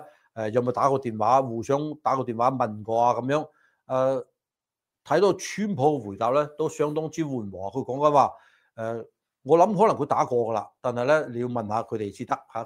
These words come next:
<laughs>噉仲可能個電話喺，喺其他人嗰度接，呃，接啦。噉佢講話，呃，同個馬斯克之間咧，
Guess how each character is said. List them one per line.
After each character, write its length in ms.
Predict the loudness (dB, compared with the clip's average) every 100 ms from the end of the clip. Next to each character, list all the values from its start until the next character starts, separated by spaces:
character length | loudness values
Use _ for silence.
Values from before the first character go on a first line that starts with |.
| -4
<laughs> 0 |
噉 120 | 0
仲 140 | 4 4
可 60 |
能 100 | 2
個 60 | -2
電 240 | -4 -2
話 200 | 2 0
喺， 140 | 0 -8 -8 -8 -8
喺 100 | -8
其 100 | -6
他 200 | -6 -2 -2
人 100 | -2
嗰 20 |
度 140 | -4 -4
接， 180 | -6 -20 _ _ _
呃， 260 | -10 -8 -10
接 160 | -10 0
啦。 200 | 0 0 -8 -12
噉 80 | -6
佢 120 | -4
講 160 | -2 2
話， 320 | 4 6 4 -2 _ _
呃， 320 | -6 -6 -6 -14 _ _ _ _ _ _ _ _ _ _
同 120 | -12
個 60 | -4
馬 200 | 0 2
斯 120 | 2
克 60 | 0
之 120 | 2
間 180 | 2 2
咧， 180 | 0